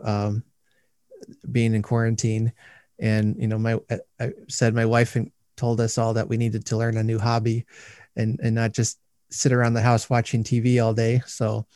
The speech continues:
I, I'd been wanting to do this for a while, but then finally got the courage and time to, to get things together.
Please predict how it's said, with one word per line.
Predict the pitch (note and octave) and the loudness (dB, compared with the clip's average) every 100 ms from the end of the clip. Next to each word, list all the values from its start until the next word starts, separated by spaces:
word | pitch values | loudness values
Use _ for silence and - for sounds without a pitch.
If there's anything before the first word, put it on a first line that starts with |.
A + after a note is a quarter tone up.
| - | 2
I, | C#3 - | 4 6
I'd | D#3+ | 6
been | C#3+ | 8
wanting | C3+ D3 D3 | 8 8 8
to | B2 | 8
do | C3+ | 8
this | B2+ A#2 | 8 6
for | - B2+ A2+ | 0 0 2
a | |
while, | A2+ A#2 A#2 A2+ A#2 - - | 2 2 2 0 -2 -6 -4
but | A2+ A2 | -4 -2
then | A2 G#2 | -2 -2
finally | A#2 A2+ A2 | -2 -2 0
got | A2 G#2 | -2 -2
the | A2 | -6
courage | - A2+ A2+ G#2+ | -4 -2 -2 -2
and | A2 G#2 G#2+ | -2 -2 -4
time | - A#2+ A2+ A#2 | -2 0 0 -2
to, | - A2+ - | 0 -4 -4
to | - G#2+ | -6 -4
get | A2+ | -4
things | - A2+ - | -4 -6 -4
together. | - A2 A#2 G#2+ | -4 -2 0 -2